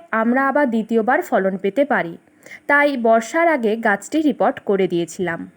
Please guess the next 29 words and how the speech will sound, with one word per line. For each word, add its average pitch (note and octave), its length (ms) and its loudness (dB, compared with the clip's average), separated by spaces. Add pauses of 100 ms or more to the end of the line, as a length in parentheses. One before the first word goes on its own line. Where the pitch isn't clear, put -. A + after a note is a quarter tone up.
(680)
গাছটি C4 560 0
রিপোর্ট D4+ 360 0
করার E4 320 2
দশ A#3 260 2
বারো C#4+ 180 2
দিন D4+ 200 0
পর A3+ 240 2 (140)
থেকেই D4+ 280 -2
দেখতে A#3+ 320 -2
পেলাম D4 320 0 (220)
গাছের A3+ 420 0
সুস্থ - 440 -10 (220)
ভালো B3 400 0 (100)
গা-, B3 280 -2
ডালগুলো A3+ 500 0
কিন্তু D#4 400 0 (460)
ডাইব্যাকে A3 560 0
আক্রান্ত G3+ 540 -2 (120)
হচ্ছে। - 300 -4 (420)
এমন B3+ 340 2
অবস্থায় E4+ 500 0 (100)
গাছটিকে A3+ 440 -2
যদি D4 280 0
আমি D4+ 220 2 (260)
একই D4 220 -4
রকমভাবে D4 640 2
ছেড়ে B3 360 0
দিই, A#3+ 200 -2 (200)
তবে A#3 280 2